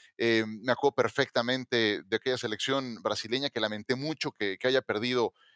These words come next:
eh, en esa tanda de penales contra, contra los franceses. Eh, entonces, de, de ahí para acá, de ahí para acá me acuerdo muy bien de, del ochenta y dos, conseguí videos, un-, una vez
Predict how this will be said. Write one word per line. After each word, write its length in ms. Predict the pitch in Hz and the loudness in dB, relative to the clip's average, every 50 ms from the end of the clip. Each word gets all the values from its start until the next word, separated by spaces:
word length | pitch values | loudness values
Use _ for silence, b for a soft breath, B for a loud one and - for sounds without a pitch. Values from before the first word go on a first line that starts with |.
| b _ | b _
eh, 160 | 104 104 101 | -6 -4 -4
en 80 | 110 120 | -2 -4
esa 160 | 123 - 127 | -4 -6 -4
tanda 320 | - - 127 127 123 117 | -2 -2 0 2 4 2
de 80 | 110 107 | 2 2
penales 500 | - - 104 110 127 131 131 120 117 - | 0 -4 0 2 2 4 4 2 -2 -4
contra, 460 | - - 101 95 - 98 92 90 76 | -6 -10 -12 -8 -6 -4 -4 -4 -4
contra 240 | - - 95 - 98 | -6 -10 -10 -8 -8
los 160 | 98 98 - | -8 -8 -8
franceses. 720 | - 101 104 104 - 160 170 165 - - 143 131 117 - B B B B B B B B B - | -6 -6 -6 -4 0 0 0 0 0 0 0 0 -2 -4 B B B B B B B B B -8
Eh, 200 | - 110 107 78 127 | -6 -4 -2 -2 -4
entonces, 540 | 135 123 - 185 202 220 240 214 - - - | -2 -2 -2 -2 0 0 0 0 -2 -4 -10
de, 180 | 127 127 156 - 139 | -6 -6 -6 -2 2
de 100 | 147 160 | 4 4
ahí 120 | 196 240 | 4 4
para 220 | - - 214 190 | 4 4 4 4
acá, 240 | 160 - - 123 110 | 4 4 2 2 2
de 200 | - 110 123 139 | 2 0 0 2
ahí 160 | 147 180 214 | 2 2 0
para 200 | - - 214 180 | 2 4 4 4
acá 300 | 175 - - 208 214 214 | 4 4 4 4 4 4
me 120 | 196 160 156 | 2 0 -2
acuerdo 340 | 131 - 165 175 165 165 160 | -2 0 0 0 0 0 -4
muy 200 | 160 165 170 151 | -4 -6 -8 -4
bien 340 | 143 151 156 151 151 147 120 120 | 0 2 2 2 0 -4 -2 0
de, 160 | 139 135 135 | 0 0 2
del 160 | 120 139 131 | 2 0 0
ochenta 420 | 135 127 - 147 135 123 - 135 | 0 -2 -4 -4 -4 0 2 2
y 60 | 127 135 | 4 4
dos, 460 | 135 185 214 233 240 - - - B B B B B B B B B | 4 4 4 4 4 2 0 -2 B B B B B B B B B
conseguí 380 | - 143 135 - 147 135 180 185 | -6 -6 -4 -4 -4 -4 -4 -4
videos, 720 | 160 143 131 151 175 196 202 202 196 185 - - - - _ | -2 2 4 6 6 8 6 6 6 4 2 0 -4 -6 _
un-, 140 | - 170 - - | -12 -12 -12 -10
una 140 | - 185 185 | -6 -4 -4
vez 240 | 185 196 - - - | -2 -2 -4 -6 -8